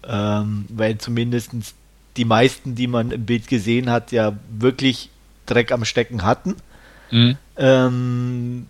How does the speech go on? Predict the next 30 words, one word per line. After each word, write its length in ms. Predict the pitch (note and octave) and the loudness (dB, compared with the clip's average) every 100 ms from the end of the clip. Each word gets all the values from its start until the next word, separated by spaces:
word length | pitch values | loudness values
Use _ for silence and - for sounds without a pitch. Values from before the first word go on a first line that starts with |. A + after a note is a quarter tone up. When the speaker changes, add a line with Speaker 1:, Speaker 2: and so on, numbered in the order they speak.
| - | 0
Speaker 1:
dass 240 | A#2 - | 0 0
es 160 | A2+ - | -10 -10
natürlich 540 | C3+ A#2+ - C3 A#2+ | -2 -2 0 0 2
dadurch 360 | - A2 B2 - | 2 2 0 -2
trotzdem 420 | A2 A2+ - A#2+ | -4 -4 -4 -4
einseitig 560 | A#2 A#2+ A#2 A2+ A#2 G#2+ | -2 2 2 4 0 -2
wird 180 | B2+ | -2
und 100 | A#2+ | -2
bestimmt 380 | G#2+ G2+ - A#2+ | -4 -4 -4 -6
von 160 | - A2 | -4 0
seinen 240 | G#2+ A2 | 2 2
hundertsechzig 680 | A2 A2 G#2 G#2+ A2+ - A#2+ | 0 0 2 0 -2 -6 -8
nicht 180 | A2+ G#2 | -6 -6
unbedingt 380 | A2 G#2+ G#2+ G2 | -4 -2 -2 -2
alles 420 | G#2+ B2 A#2 - | 0 0 -2 -6
die 140 | - | -8
Bad 320 | G#2+ G#2+ A2 - | 0 0 0 2
Guys 300 | A2 A2 A2+ | 2 2 -2
waren, 600 | A2 A#2 B2 F2+ - D#2+ | 0 0 -4 -10 -16 -18
kann 180 | - A2 | -10 -4
man 240 | A2+ A2 G2+ _ | -2 -4 -6 _
sich 280 | - A2 - - | -10 -10 -12 -16
auch 300 | F#2 B2+ - | -6 -6 -2
ausmalen. 680 | C3 D3 C#3+ B2+ C3 C#3+ E3+ - - - - - _ | 0 0 0 0 4 4 2 -6 -18 -20 -20 -20 _
Ähm, 640 | C3 B2 B2 B2 B2 B2 A2+ | 6 8 6 2 -2 -2 -4
ich 240 | C#3+ B2+ - | -2 -2 -4
fand's 600 | - A2+ D3 - - C3+ | 0 0 0 -6 -6 2
wirklich 420 | C3 C3 A#2 - _ - | 2 2 -4 -6 _ -4
extremst 880 | B2 G#2+ - - G#2+ A#2+ C3+ A2+ - | -2 -2 -6 -4 2 4 2 -2 -8
oberflächlich 1040 | - G2 G#2+ - A#2 A#2 - D3 F3+ - | -8 -4 -4 0 0 0 0 -2 -2 -12